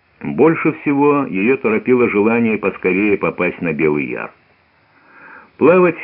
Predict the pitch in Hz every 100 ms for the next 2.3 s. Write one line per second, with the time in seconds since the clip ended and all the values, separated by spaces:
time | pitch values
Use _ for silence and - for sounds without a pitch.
0 | 107 123 160 151 139 110 151 143 123 127
1 | 156 165 156 113 139 147 143 139 135 160
2 | 135 78 58